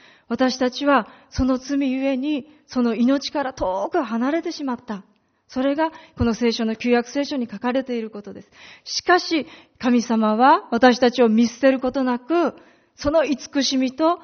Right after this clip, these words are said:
神様のご真実は私たちのその罪を、先ほどですね、村瀬兄弟がお祈りしてくださいました。どんなに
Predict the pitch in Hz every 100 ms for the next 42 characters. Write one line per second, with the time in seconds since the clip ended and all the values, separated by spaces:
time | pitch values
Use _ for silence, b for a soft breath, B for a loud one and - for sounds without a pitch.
0 | B B _ - 247 233 233 240 240 226
1 | 233 277 269 247 - 269 302 - B -
2 | 240 254 262 262 269 254 254 262 262 -
3 | 320 349 262 - B - 240 240 240 240
4 | 240 277 269 262 262 262 294 302 294 262
5 | 262 294 339 320 339 339 320 320 302 285
6 | - 214 277 381 370 359 349 294